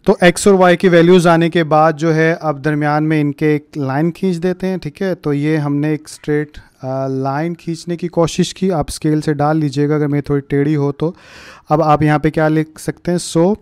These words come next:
x is equal to fifty six, ठीक है। x और y क्या था यहाँ पे ऊपर देखें तो स्पीड था, ठीक है। दे-, ये रहा x is equal to फर्स्ट कार की स्पीड और y is equal to सेकंड कार की स्पीड। तो स्पीड के साथ क्या लिखते हैं, किलोमीटर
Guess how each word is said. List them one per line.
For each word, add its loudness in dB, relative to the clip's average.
x -2
is -4
equal 2
to 0
fifty -2
six, -4
ठीक -4
है। 2
x 2
और 6
y 6
क्या 4
था 0
यहाँ 4
पे 0
ऊपर 2
देखें 0
तो -2
स्पीड 0
था, -10
ठीक -8
है। 2
दे-, -4
ये 2
रहा -2
x -4
is -4
equal 2
to 0
फर्स्ट -2
कार 2
की -2
स्पीड 0
और 2
y 2
is -6
equal 0
to 2
सेकंड -2
कार -2
की -8
स्पीड। -12
तो 0
स्पीड 2
के 0
साथ 2
क्या 0
लिखते 0
हैं, 0
किलोमीटर 2